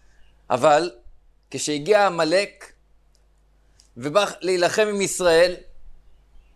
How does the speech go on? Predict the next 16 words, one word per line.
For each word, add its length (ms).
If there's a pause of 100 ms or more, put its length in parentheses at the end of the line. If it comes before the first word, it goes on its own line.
(600)
איך 160
הוא 120
הצליח 480
בכלל 680 (220)
להתחיל 540
במלחמה 560
עם 160
עם 120
ישראל? 400 (1300)
אומר 280
הפסוק, 500
"ויזנב 840
בך 200 (680)
כל 380
הנחשלים 760
אחריך". 540